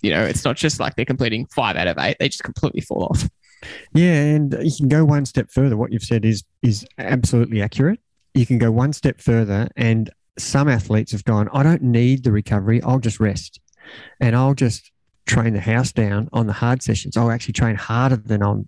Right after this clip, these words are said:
Speaker 2: I'm asked to, go over the ranges that are set and have, you know, unbelievably great training sessions and just do three of them out of the seven days and, and, you know, are happy with themselves." That's their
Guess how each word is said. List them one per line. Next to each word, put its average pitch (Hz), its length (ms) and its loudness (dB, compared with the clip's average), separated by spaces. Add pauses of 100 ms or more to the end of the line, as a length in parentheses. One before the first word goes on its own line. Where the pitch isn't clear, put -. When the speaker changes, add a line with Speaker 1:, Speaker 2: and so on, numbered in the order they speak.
(120)
Speaker 2:
I'm 101 200 0
asked 104 280 -4
to, 104 200 -2 (360)
go 127 260 2
over 143 220 4
the 113 100 0
ranges 110 420 -2
that 107 120 0
are 95 40 -2
set - 360 -4 (480)
and 113 120 2
have, 110 360 0 (200)
you 117 80 0
know, 101 120 2 (180)
unbelievably 117 720 2
great 107 320 -2
training 110 320 0
sessions 107 460 -6
and 104 180 0
just 120 180 0
do 120 140 4
three 123 380 2
of 117 60 0
them 104 180 0
out 104 100 0
of 98 60 -6
the 101 80 -4
seven 98 260 -2
days 98 540 -4
and, 101 320 0 (560)
and, 101 340 2 (120)
you 123 100 2
know, 101 280 2
are - 80 -2
happy 151 280 2
with 117 160 6
themselves." 120 480 -2
That's - 240 -6
their 110 340 0